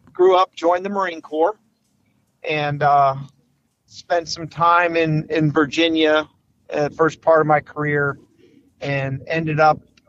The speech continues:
uh, on my s-, probably on my second tour after I re-enlisted.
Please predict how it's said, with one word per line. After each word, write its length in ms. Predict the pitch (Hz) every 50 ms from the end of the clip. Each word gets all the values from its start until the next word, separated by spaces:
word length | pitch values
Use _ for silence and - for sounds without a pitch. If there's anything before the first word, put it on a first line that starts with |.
| _ - -
uh, 400 | 147 143 139 139 135 135 131 127 - - _ _ _ _ _ _ _ _ _ _ -
on 200 | 160 160 160 160
my 160 | 160 151 143
s-, 360 | 143 135 - - - - - - _
probably 580 | _ - 254 285 320 320 311 311 - 254 254 240
on 160 | 226 226 220
my 140 | 208 196 175
second 540 | - - - 208 208 214 - 233 226 214 _
tour 420 | - - 233 233 247 233 226 226 220
after 280 | 214 208 208 - 208 202
I 60 | 202
re-enlisted. 920 | 196 190 202 202 208 202 196 196 208 202 - - - 226 226 226 220 -